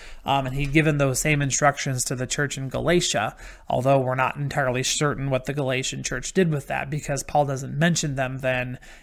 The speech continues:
in Second Corinthians. Paul mentions the churches of Macedonia,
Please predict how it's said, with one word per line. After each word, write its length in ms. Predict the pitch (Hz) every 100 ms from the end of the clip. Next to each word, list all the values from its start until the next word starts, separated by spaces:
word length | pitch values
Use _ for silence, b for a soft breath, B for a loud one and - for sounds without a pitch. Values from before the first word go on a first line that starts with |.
| -
in 180 | 120
Second 580 | 113 - - 254 - 139
Corinthians. 600 | - 165 - - 139 139
Paul 240 | - - 151
mentions 560 | 160 151 147 139 131
the 100 | 135
churches 680 | 139 - 156 - 143 131 127
of 160 | - 147
Macedonia, 1000 | 139 127 135 139 180 180 139 58 60